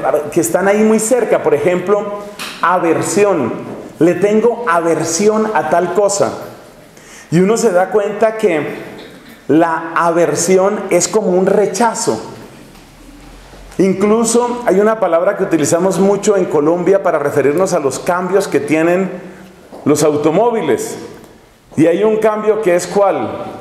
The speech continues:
¿Cuál es la que suena como esto? La reversa. La reversa. Todo eso es de la misma familia. Entonces, finalmente, ¿conversión qué es?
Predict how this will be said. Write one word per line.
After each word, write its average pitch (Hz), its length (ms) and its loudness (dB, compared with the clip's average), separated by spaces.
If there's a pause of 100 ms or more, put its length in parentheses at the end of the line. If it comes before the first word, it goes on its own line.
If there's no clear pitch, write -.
(560)
¿Cuál 151 140 2
es 185 80 2
la 196 120 2
que 165 120 0
suena 185 300 2
como 170 200 0
esto? 123 300 -2 (800)
La 156 180 2
reversa. 151 680 0 (1400)
La 151 160 2
reversa. 151 720 2 (1400)
Todo 220 300 4
eso 262 160 -2
es 262 80 -2
de 262 100 4
la 208 120 2
misma 220 240 2
familia. 214 520 0 (360)
Entonces, 214 440 2
finalmente, 226 560 2
¿conversión 196 640 2
qué 226 280 2
es? - 120 -6